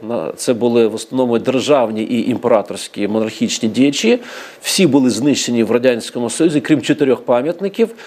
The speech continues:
І серед них пам'ятник Богдану Хмельницькому на Софійському майдані, а, у Києві,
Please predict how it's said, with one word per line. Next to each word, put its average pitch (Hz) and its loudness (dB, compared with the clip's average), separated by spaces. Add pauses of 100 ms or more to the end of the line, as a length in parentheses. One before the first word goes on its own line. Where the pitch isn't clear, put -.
(180)
І 185 4
серед 151 2
них 170 -2
пам'ятник 143 0
Богдану 123 0
Хмельницькому 180 0 (200)
на 139 0
Софійському 117 -2 (200)
майдані, 147 0 (300)
а, 110 2
у 135 2
Києві, 110 0